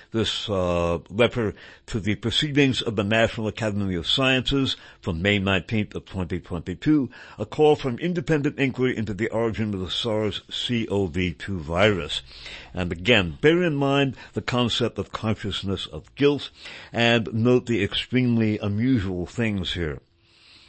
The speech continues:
Uh, and one excerpt, Information now held by the research team headed by EcoHealth Alliance,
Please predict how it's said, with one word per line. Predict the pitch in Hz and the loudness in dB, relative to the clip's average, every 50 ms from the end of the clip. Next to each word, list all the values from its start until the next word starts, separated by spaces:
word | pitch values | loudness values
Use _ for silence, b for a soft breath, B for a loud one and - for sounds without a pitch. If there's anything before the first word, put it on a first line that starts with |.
| B B B B B B B B B B - | B B B B B B B B B B -10
Uh, | - 82 82 - | -6 -6 -4 -2
and | - 87 85 80 80 78 76 - 76 85 | -2 -2 -2 -2 -2 -4 -6 -6 -6 -4
one | 85 104 107 107 | -2 0 2 4
excerpt, | 110 110 98 - 107 110 - - - | 4 2 2 0 -2 -4 -4 -4 -2
Information | 175 190 - 180 180 185 180 175 - - 175 160 151 | -2 0 0 0 4 6 6 6 6 4 0 0 2
now | 147 139 135 | 2 2 4
held | 120 135 131 131 | 4 2 2 2
by | 117 131 | 2 2
the | 110 113 107 | 0 0 0
research | 117 104 - - 151 127 101 - - | 0 0 0 0 0 -2 -2 -4 -4
team | - 131 120 101 | -2 0 2 2
headed | 110 120 107 117 90 | 2 2 2 0 0
by | 107 92 | 0 0
EcoHealth | - 143 156 143 - 160 117 127 135 - | 0 0 -2 0 0 2 2 2 2 0
Alliance, | 117 117 107 120 120 123 120 117 - - B | 0 -2 0 2 4 4 4 2 2 -2 B